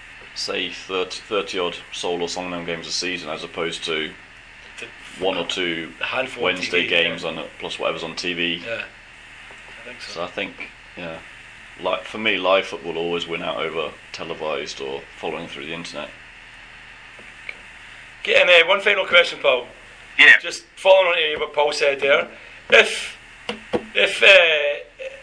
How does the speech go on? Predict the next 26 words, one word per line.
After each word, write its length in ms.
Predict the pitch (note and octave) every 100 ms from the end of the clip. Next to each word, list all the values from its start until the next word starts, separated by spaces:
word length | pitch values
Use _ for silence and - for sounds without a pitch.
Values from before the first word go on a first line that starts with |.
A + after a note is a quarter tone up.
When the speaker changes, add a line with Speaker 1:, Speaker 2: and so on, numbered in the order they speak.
| - - -
Speaker 2:
the 400 | D#3 D3 C#3+ E3+
E 40 | E3+
P 260 | - D3+
L, 280 | D3 C3+ A#2 - - - - -
if 160 | F3
they 80 | G#3
played 300 | G3+ F#3+ F3
summer 280 | - E3+ D3+
football, 400 | - E3+ C#3+ B2
'cause 120 | -
I 280 | D#3+ F3 F3
actually, 360 | F#3+ F#3+ D3 - - - - -
actually 360 | E3+ E3+ - D#3+ - - -
had 280 | - D#3 D#3+
this 200 | D#3+ C#3
question, 500 | - D3+ C3+ C#3 A#2 - - - - -
uh, 320 | C3+ C3 C3
from 180 | B2+ C3+
a 40 | B2
couple 220 | C#3+ C3+
of 60 |
friends 340 | C3+ C#3+ D3+ D3
recently. 320 | D#3 F3+ F3
Uh, 840 | F3 - - - - D3 C#3+ C#3+ G#3
if 200 | F#3+
the, 80 | A3